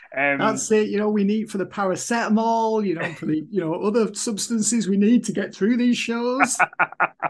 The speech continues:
Speaker 1: Uh, but yeah, we, we, we, we just, uh, appreciate all your support. Um, and there's stuff going up almost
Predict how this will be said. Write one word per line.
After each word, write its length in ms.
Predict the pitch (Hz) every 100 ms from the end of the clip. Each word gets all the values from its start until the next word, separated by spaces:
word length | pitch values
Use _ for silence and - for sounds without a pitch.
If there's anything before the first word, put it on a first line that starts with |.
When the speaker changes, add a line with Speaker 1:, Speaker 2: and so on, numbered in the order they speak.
| - - - - - _ _ -
Speaker 1:
Uh, 960 | 185 185 139 147 151 143 - 147 151 160 151
but 100 | 220
yeah, 140 | 226
we, 220 | 160 156
we, 180 | 147 156
we, 200 | 156 160
we 120 | 143 156
just, 220 | 160 - -
uh, 60 |
appreciate 360 | 143 143 190 196
all 100 | 180
your 80 | 170
support. 520 | - - 156 147 - - - -
Um, 300 | 131 123 123
and 120 | - 131
there's 180 | 135 123 - - -
stuff 260 | 156 - 175
going 140 | 165
up 60 | 147
almost 240 | 147 131